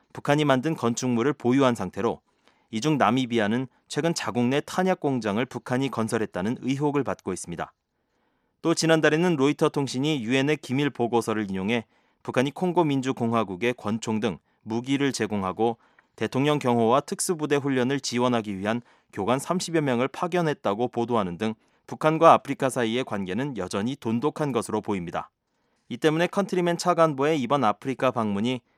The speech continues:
북한과 아프리카 나라들의 관계를 얼마나 끊을 수 있을지 주목됩니다.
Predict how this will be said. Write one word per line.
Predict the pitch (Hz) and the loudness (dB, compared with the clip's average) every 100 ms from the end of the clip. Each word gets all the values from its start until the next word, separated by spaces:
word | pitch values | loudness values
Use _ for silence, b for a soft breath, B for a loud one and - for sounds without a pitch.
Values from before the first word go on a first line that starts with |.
| _ | _
북한과 | - 120 117 107 139 113 | -10 -4 -2 4 6 6
아프리카 | 98 147 - 143 | 2 -4 -2 0
나라들의 | 131 120 110 117 135 | 2 2 2 -2 -2
관계를 | 107 104 98 120 131 | -4 -2 -2 -2 -4
얼마나 | 95 110 131 147 | -4 0 2 2
끊을 | - 170 165 | 0 -2 -2
수 | 151 117 | -2 -6
있을지 | - 92 - 127 | -4 -8 -6 -8
주목됩니다. | - 135 139 - 95 85 78 | -6 -4 -4 -4 -4 -2 -6